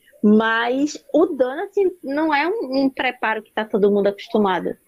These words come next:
E aí cabia, claro, você ter meio que uma noção de, de como é um pão, uma massa de pão doce,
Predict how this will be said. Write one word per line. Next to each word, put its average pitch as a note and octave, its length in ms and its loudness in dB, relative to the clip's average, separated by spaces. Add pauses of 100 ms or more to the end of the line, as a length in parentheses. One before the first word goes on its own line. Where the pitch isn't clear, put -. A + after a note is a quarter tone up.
(320)
E A#3 200 2
aí B3 600 -4
cabia, A#3 720 0 (100)
claro, G3 520 -4 (100)
você G#3+ 540 -2 (320)
ter B3+ 180 2
meio C4 260 2
que - 100 -2
uma A#3+ 160 2
noção A#3 580 -2
de, A#3+ 240 0
de A3 180 0
como A3+ 420 0
é G#3+ 60 0
um A3+ 140 -4
pão, A3+ 360 -4
uma A3 160 -4
massa A3 240 -4 (120)
de A3 160 0
pão G#3 360 -4
doce, D4 920 0